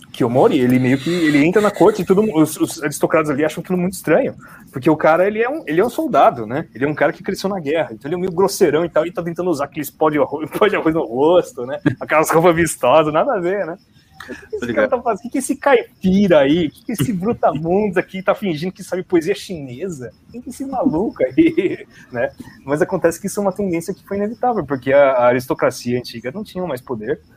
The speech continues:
Speaker 1: e esses caras cada vez ficaram mais poderosos, né? Então a classe guerreira começou a crescer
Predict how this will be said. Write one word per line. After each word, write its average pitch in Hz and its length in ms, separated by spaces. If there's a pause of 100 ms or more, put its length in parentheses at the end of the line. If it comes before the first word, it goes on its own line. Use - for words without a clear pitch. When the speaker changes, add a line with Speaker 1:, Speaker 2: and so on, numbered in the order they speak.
Speaker 1:
e 135 60
esses 131 200
caras 127 240
cada 202 160
vez 120 120
ficaram 180 200
mais - 180
poderosos, 190 600 (200)
né? 131 100
Então 131 160
a 143 40
classe 208 280
guerreira 165 240
começou 139 280
a - 20
crescer 117 300